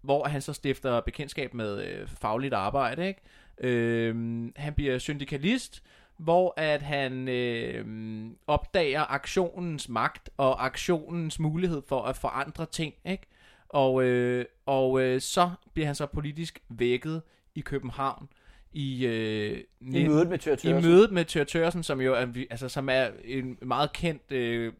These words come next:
Speaker 1: kommunist i Danmark.
Speaker 2: Politisk agitator, ikke?
Speaker 1: Ja, præcis. Altså, hvis man går ind, sætter sig ind i sådan en dansk politi-, politisk historie, så, så popper, øh, Thøger Thøgersen rimelig, rimelig
Speaker 2: Især i
Speaker 1: hurtigt
Speaker 2: den her
Speaker 1: op.
Speaker 2: per-, især i den her periode
Speaker 1: Ja,
Speaker 2: her.
Speaker 1: præcis.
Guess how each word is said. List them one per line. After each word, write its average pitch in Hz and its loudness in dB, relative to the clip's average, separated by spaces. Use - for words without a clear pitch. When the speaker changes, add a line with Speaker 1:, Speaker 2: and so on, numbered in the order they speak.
Speaker 1:
kommunist 123 -2
i - -20
Danmark. 151 0
Speaker 2:
Politisk 151 -2
agitator, 110 -8
ikke? 139 4
Speaker 1:
Ja, 143 4
præcis. 156 -4
Altså, 135 0
hvis 135 -6
man 143 -6
går 147 0
ind, 143 -4
sætter 151 -4
sig 170 -6
ind 160 -6
i 156 -6
sådan 151 -10
en 127 -10
dansk - -4
politi-, - -6
politisk 135 -4
historie, 110 -8
så, 117 -6
så 131 -8
popper, 123 -6
øh, 104 -2
Thøger 117 -6
Thøgersen 117 -8
rimelig, 120 -6
rimelig 143 0
Speaker 2:
Især 143 6
i 147 10
Speaker 1:
hurtigt 143 8
Speaker 2:
den - 6
her 156 8
Speaker 1:
op. 143 6
Speaker 2:
per-, 139 2
især 139 0
i - -4
den 127 -6
her 123 -8
periode - -10
Speaker 1:
Ja, 143 2
Speaker 2:
her. - -8
Speaker 1:
præcis. 180 -8